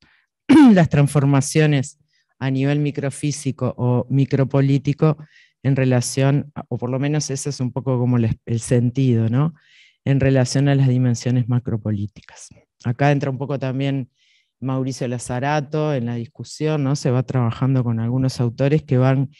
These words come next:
como en esta línea de proposición que nos va permitiendo, eh, pensar, eh, la cuestión de los dispositivos en términos más de pragmática que de una lógica semiótica,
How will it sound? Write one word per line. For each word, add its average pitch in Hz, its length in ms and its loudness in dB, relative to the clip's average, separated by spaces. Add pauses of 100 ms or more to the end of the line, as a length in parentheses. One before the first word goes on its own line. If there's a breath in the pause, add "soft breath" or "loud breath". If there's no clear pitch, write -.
(360 loud breath)
como 131 240 2
en 139 80 4
esta 143 280 2
línea 151 460 -2
de 131 100 0
proposición 143 1000 -2
que 131 180 -2
nos 127 160 0
va 135 160 -2
permitiendo, 139 1120 -4
eh, 113 460 -8 (800)
pensar, 135 680 -2 (160)
eh, 113 560 -2
la 123 200 0
cuestión 139 340 2
de 143 100 4
los 135 120 4
dispositivos 143 960 2 (480 loud breath)
en 139 160 6
términos 151 500 6
más 156 260 6
de 156 120 8
pragmática 143 800 -4
que 131 140 -6
de 127 60 -4
una 127 220 -4
lógica 123 680 -8
semiótica, 110 880 -6